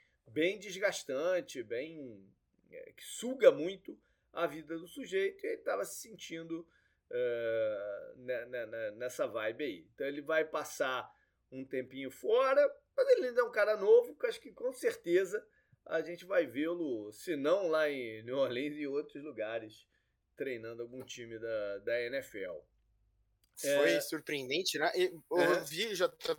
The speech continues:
Speaker 2: P, que ele era, ele tá mais velho que o Bill Cowher quando ele se aposentou, por exemplo.
Speaker 1: Sim,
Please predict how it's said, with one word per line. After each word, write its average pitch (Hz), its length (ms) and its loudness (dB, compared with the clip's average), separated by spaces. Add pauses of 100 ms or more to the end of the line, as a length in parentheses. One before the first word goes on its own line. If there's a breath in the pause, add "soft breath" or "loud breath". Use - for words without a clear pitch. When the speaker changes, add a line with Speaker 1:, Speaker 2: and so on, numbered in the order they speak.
Speaker 2:
P, 165 80 0
que 175 140 -2
ele 165 80 4
era, 185 260 8
ele 170 240 4
tá 180 160 4
mais 190 280 2
velho 165 360 4
que - 160 -2
o - 20 -8
Bill 240 200 -2
Cowher 214 340 4
quando 254 160 -4
ele 240 80 -2
se - 120 -2
aposentou, 233 520 0
por 165 160 0
exemplo. 123 420 -4 (240)
Speaker 1:
Sim, 127 360 -10